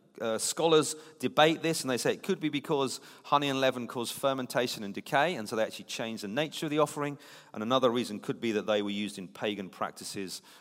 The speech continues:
round about, and Israel was to be separate and was to be different, set apart, a holy people. So they weren't allowed. But what did have to happen is all of them had to be seasoned with salt, and it's described in verse thirteen there as the salt of the covenant. The reason for that is salt,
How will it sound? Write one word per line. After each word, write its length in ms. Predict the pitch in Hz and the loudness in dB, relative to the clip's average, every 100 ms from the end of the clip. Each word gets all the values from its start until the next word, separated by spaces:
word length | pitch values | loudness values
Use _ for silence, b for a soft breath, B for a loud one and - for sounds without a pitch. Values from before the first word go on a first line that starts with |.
| - | -8
round 200 | 101 95 | -4 -4
about, 300 | 95 98 98 | 0 0 0
and 100 | 98 | -4
Israel 360 | 107 95 95 | -8 -2 -2
was 120 | 90 - | -2 -12
to 100 | - | -12
be 80 | 92 | -8
separate 480 | - 90 - 98 | -6 -6 -8 -12
and 100 | 92 | -12
was 100 | 90 - | -14 -14
to 80 | |
be 100 | 92 | -14
different, 480 | 82 98 - 95 85 | -10 -10 -10 -14 -14
set 180 | - 90 | -10 -10
apart, 320 | 85 98 90 | -8 -6 -6
a 60 | - | -8
holy 300 | - 92 87 | -8 -10 -10
people. 420 | - 101 - 78 B B B B B B | -12 -14 -12 -16 B B B B B B
So 140 | - | 2
they 160 | 113 123 | 4 6
weren't 240 | 131 123 | 6 4
allowed. 340 | 117 123 131 147 B B - | 4 6 6 6 B B 0
But 120 | 143 | 4
what 260 | 156 180 - | 6 4 2
did 160 | 214 | 2
have 180 | 190 170 | 4 2
to 80 | 156 | 2
happen 260 | 143 - | 0 0
is 120 | 143 135 | -2 0
all 280 | 175 190 | 0 4
of 80 | 180 | 6
them 140 | 151 143 | 6 4
had 220 | 147 - | -2 -2
to 80 | 135 | -4
be 100 | 139 | 0
seasoned 480 | - 170 151 147 | 0 0 -2 -2
with 120 | 135 123 | -2 0
salt, 360 | - 156 - | 6 6 6
and 80 | 135 | -4
it's 80 | 120 | -4
described 420 | 131 - 165 156 | -4 2 6 6
in 100 | 143 | 4
verse 260 | 131 131 - | 0 0 2
thirteen 340 | 135 - 131 | 0 0 -2
there 120 | 120 | 0
as 80 | 113 | 0
the 80 | 117 | -2
salt 360 | - 147 147 | 0 0 0
of 60 | 120 | -6
the 80 | 123 | -10
covenant. 560 | - 139 113 87 87 - B B B - | 2 2 2 -6 -10 -16 B B B -6
The 60 | |
reason 320 | 113 175 160 | 2 2 2
for 100 | 147 147 | -2 4
that 260 | 151 147 | 6 6
is 100 | 131 | 2
salt, 500 | - - 170 170 - | 0 6 6 6 0